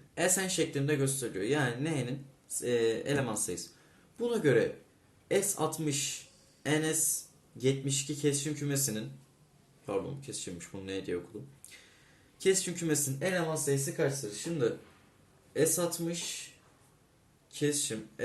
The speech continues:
S yetmiş iki nedir diye soruyor ise bunun ebob'unu bulalım hemen. ebob altmış, yetmiş iki eşittir. Burada, e,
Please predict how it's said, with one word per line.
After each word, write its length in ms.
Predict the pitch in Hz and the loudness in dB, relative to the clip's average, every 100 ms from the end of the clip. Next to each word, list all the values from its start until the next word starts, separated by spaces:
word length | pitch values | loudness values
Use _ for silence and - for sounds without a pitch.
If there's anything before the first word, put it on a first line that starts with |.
| 135 | 2
S 380 | - - - - - | 2 0 -2 -8 -18
yetmiş 720 | 117 117 131 139 139 135 - | -12 -4 -4 -2 -2 -2 -4
iki 320 | - 151 165 - - - - - - _ _ | -6 -4 -4 -6 -18 -20 -20 -20 -20 _ _
nedir 340 | 139 139 107 92 | -4 -2 0 -2
diye 120 | 98 | -2
soruyor 380 | - 95 92 92 | -2 -4 -4 -4
ise 440 | 113 - 113 - - - _ _ _ _ _ _ _ _ - - - - _ - | 0 4 4 4 -6 -20 _ _ _ _ _ _ _ _ -20 -20 -20 -20 _ -2
bunun 300 | 151 156 139 | 4 4 6
ebob'unu 480 | 156 156 147 143 135 | 8 8 8 6 2
bulalım 340 | 101 90 85 | 2 2 0
hemen. 240 | 87 95 113 135 - _ _ _ _ - | -6 -6 -10 -14 -20 _ _ _ _ 0
ebob 320 | 139 143 139 - - | 4 6 4 0 0
altmış, 800 | 127 127 127 123 135 - - - - - - | 0 0 -2 -2 -2 -2 -4 -10 -18 -20 -12
yetmiş 560 | 107 113 - 127 135 - | -4 -2 -2 -4 -4 -4
iki 220 | - 139 139 - - _ - _ _ - - | -2 -2 -2 -8 -18 _ -20 _ _ -14 -8
eşittir. 640 | 135 131 - 117 - - - - - _ _ _ _ _ 135 | -6 -8 -8 -8 -8 -12 -20 -20 -20 _ _ _ _ _ 2
Burada, 500 | 139 147 147 - | 6 6 6 4
e, 60 | - | 2